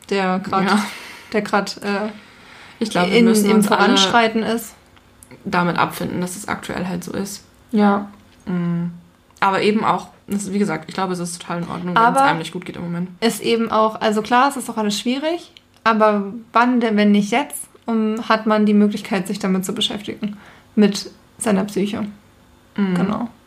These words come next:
Speaker 1: Weißt
Speaker 2: Ja,
Speaker 1: du, wie
Speaker 2: das
Speaker 1: ich
Speaker 2: stimmt.
Speaker 1: mein?
Speaker 2: Ich glaube,
Speaker 1: Weil
Speaker 2: automatisch, weil man so viel Zeit
Speaker 1: Genau,
Speaker 2: hat.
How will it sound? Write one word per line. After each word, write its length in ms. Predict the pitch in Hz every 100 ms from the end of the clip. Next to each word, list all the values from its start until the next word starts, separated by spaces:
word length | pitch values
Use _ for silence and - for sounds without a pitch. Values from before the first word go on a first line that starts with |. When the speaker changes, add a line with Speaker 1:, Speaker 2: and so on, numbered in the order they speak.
| _ _ _ _ _ _ _ _ _ _
Speaker 1:
Weißt 140 | 208
Speaker 2:
Ja, 80 | 202
Speaker 1:
du, 40 | 170
wie 20 |
Speaker 2:
das 60 | 254
Speaker 1:
ich 40 |
Speaker 2:
stimmt. 140 | 247 254
Speaker 1:
mein? 80 | 302
Speaker 2:
Ich 80 | -
glaube, 160 | 214
Speaker 1:
Weil 80 | 214 214
Speaker 2:
automatisch, 520 | 202 175 208 - 160
weil 80 | 160
man 140 | 160
so 60 | 160
viel 140 | 160
Zeit 160 | 156 185
Speaker 1:
Genau, 360 | 262 269
Speaker 2:
hat. 0 | 202